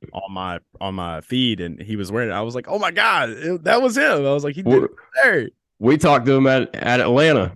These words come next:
Speaker 2: We talked to him a good, good while about Kellogg's and their, uh, and their fight to stop, you know what?
Speaker 1: Yeah, masturbation. You can say
Speaker 2: Thank
Speaker 1: it.
Speaker 2: you. Okay, I didn't know, but yes, they, yeah, no,
Speaker 1: Yeah, that is, huh?
Speaker 2: yeah, abstinence to the nth degree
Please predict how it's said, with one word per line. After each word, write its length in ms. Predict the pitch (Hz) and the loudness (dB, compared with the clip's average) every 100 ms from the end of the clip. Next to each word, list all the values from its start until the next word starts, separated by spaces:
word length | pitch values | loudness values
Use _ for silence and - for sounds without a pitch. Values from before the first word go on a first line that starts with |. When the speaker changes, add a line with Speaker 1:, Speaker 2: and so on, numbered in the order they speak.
| - | -4
Speaker 2:
We 120 | 110 | -2
talked 240 | 131 120 127 | 2 0 2
to 60 | |
him 100 | 117 | 2
a 60 | 110 | 2
good, 480 | 104 123 120 107 104 | 2 2 2 -2 0
good 160 | 139 | 2
while 320 | 131 143 139 | 4 4 4
about 280 | 120 117 - | 4 2 0
Kellogg's 640 | 143 131 117 107 104 92 | 0 2 2 2 0 0
and 160 | 104 104 | -2 0
their, 300 | 101 101 98 | 0 2 2
uh, 380 | 98 90 87 87 - _ _ - - | 2 0 0 -4 -8 _ _ -20 -6
and 160 | 101 98 | -2 0
their 280 | 95 95 | 0 0
fight 340 | 80 - 107 - | -2 -2 -2 -2
to 80 | 98 | -8
stop, 420 | - 107 101 - | -2 0 0 0
you 120 | 107 | -2
know 140 | 104 101 | 0 2
what? 280 | 110 101 - _ _ _ _ | 2 0 -4 _ _ _ _
Speaker 1:
Yeah, 180 | 123 82 | -6 -4
masturbation. 800 | 104 147 - 165 147 143 - 95 | -4 -4 -4 -4 0 -2 -2 -8
You 120 | 101 | -8
can 140 | 123 127 | -6 -2
say 140 | - 139 | 2 2
Speaker 2:
Thank 100 | 101 | 2
Speaker 1:
it. 40 | |
Speaker 2:
you. 180 | 101 101 | 0 -2
Okay, 380 | 127 131 127 92 101 117 | -2 0 2 0 -2 0
I 120 | 120 | 2
didn't 220 | 131 123 | 2 4
know, 360 | 123 107 90 - | 2 2 0 -2
but 140 | 123 113 | 0 2
yes, 340 | 117 104 90 | 2 2 0
they, 300 | 107 104 104 87 | 0 0 0 0
yeah, 360 | 92 104 90 82 - - - | 0 2 0 -2 -12 -20 -6
no, 420 | 104 120 123 117 | 2 4 6 4
Speaker 1:
Yeah, 40 | |
that 60 | 104 | 0
is, 340 | - - _ _ | -8 -20 _ _
huh? 120 | 98 | -8
Speaker 2:
yeah, 280 | 95 87 73 87 _ - | -4 -4 -4 -10 _ -10
abstinence 840 | - 120 120 - 123 113 87 - - _ _ _ | -2 0 0 0 2 2 0 -8 -14 _ _ _
to 100 | - | -2
the 320 | 101 101 92 120 | 0 0 0 0
nth 260 | 120 - | -2 -2
degree 560 | - 95 104 104 92 85 | -4 -2 0 2 2 -2